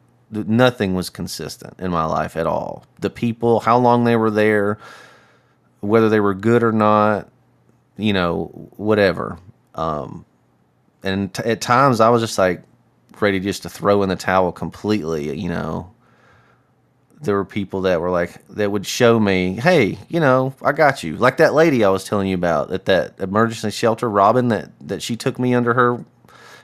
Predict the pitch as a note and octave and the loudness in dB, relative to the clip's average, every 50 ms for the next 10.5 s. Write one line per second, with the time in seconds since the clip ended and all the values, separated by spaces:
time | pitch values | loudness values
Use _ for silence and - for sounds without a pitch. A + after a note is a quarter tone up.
0 | _ - G#2 G2+ F#2+ F#2+ F#2+ A#2+ C3 C3 A#2+ C#3 C3 B2+ B2+ C3+ C3+ - C3 B2+ | _ -8 -6 -6 -6 -8 -2 2 2 2 4 4 2 2 2 2 0 -4 -8 -10
1 | B2+ - - C3+ B2+ B2 - - C3 B2+ B2 B2 B2 B2 B2 B2 - - - - | -8 -2 2 2 2 2 2 -2 0 2 2 2 2 0 -2 -6 -10 -18 -20 -20
2 | - - _ _ _ _ _ _ _ _ _ _ _ _ - - - F3 F3+ C#3 | -20 -20 _ _ _ _ _ _ _ _ _ _ _ _ -12 -8 -6 -6 -6 -6
3 | A2+ - - - - - - - - G#2 G#2 G#2 G2 F2 E2 E2+ F2+ F2 - - | -8 -12 -12 -12 -10 -12 -12 -10 -6 -2 -2 0 0 -2 -4 -6 -8 -10 -2 0
4 | A#2 C3 A2+ G#2+ G2 F#2+ F#2 F2+ F2+ F2 F2 F2 - _ _ _ _ _ - - | 0 2 2 2 2 2 0 0 -2 -4 -6 -8 -14 _ _ _ _ _ -10 -2
5 | C#3+ C3+ A2 F#2+ F#2 G#2+ G#2+ G#2+ A2 A2+ A2 G#2 G#2+ G#2+ G2 F#2+ - - F#2 F#2+ | 0 2 2 2 0 0 2 2 4 4 2 2 2 0 0 0 -2 -4 -4 -6
6 | F#2 F2+ F#2 F#2+ G2 G2 F#2 F2+ E2+ E2+ F2 F2 - _ _ _ _ _ _ _ | -6 -6 -4 0 0 2 2 0 -2 -4 -8 -10 -14 _ _ _ _ _ _ _
7 | _ _ _ _ - - - - - - - - G2 G2+ F#2+ F#2 F#2+ F#2 F2+ - | _ _ _ _ -16 -12 -12 -12 -12 -14 -14 -10 -6 -4 -4 -2 -4 -4 -4 -4
8 | G2+ E2+ E2 - - F#2+ F#2+ F#2 E2+ E2 F2 F2+ F#2 F#2+ F#2 F2+ F2 E2+ E2+ E2 | -6 -6 -6 -8 -10 -6 -4 -4 -2 -2 -2 -2 -2 -2 -2 -2 -4 -4 -4 -4
9 | E2 E2+ F2+ F2 - - B2 A#2+ - A#2 F2 F#2+ F#2 G#2 G#2 F#2 - - F2+ E2+ | -4 -6 -6 -6 -6 -6 -6 -2 -2 -4 -4 0 0 0 0 0 -2 -2 -2 0
10 | E2+ D#2+ D#2 D#2+ D#2+ D#2+ D2+ D2+ - - | 0 0 0 0 -4 -4 -4 -6 -8 -10